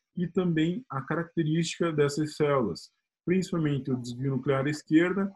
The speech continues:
as granulações tóxicas, corpúsculo de Dole, vacuolização, relação dos neutrófilos imaturos e maduros. Essa relação dos neutrófilos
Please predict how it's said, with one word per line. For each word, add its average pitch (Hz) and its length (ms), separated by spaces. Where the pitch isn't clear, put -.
as 135 160
granulações 139 680
tóxicas, 160 800
corpúsculo 151 540
de 131 100
Dole, 156 520
vacuolização, 139 1080
relação 147 340
dos 127 100
neutrófilos 139 640
imaturos 143 500
e 151 40
maduros. 139 600
Essa 196 380
relação 151 560
dos 127 100
neutrófilos 127 800